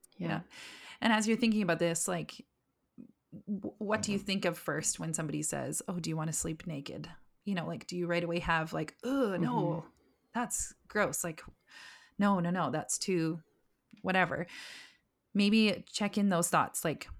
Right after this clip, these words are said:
Speaker 2: why are you having such a initial reaction of, like, "No way"
Speaker 1: Mm-hmm.
Speaker 2: attitude? You know, instead think, "Okay,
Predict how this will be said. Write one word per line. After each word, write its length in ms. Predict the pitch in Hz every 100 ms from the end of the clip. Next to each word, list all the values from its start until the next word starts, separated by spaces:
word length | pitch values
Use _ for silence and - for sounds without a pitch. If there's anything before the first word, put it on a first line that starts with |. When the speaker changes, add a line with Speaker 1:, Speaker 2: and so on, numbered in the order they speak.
| - _ _ - _
Speaker 2:
why 440 | - 180 180 185 185
are 80 | 175
you 180 | 170
having 340 | 175 170 165 165
such 320 | - 165 -
a 240 | 160 156 -
initial 600 | 175 160 - 156 151 - - - -
reaction 500 | 175 160 160 - 175
of, 220 | 156 -
like, 340 | 151 - - 175 - _ -
"No 140 | 180 185
way" 420 | 185 156 160 - _ _ _ _ -
Speaker 1:
Mm-hmm. 40 |
Speaker 2:
attitude? 440 | 180 175 170 170 202
You 100 | 208
know, 140 | 180
instead 400 | 190 190 170 165
think, 200 | 165 160
"Okay, 380 | 196 196 165 135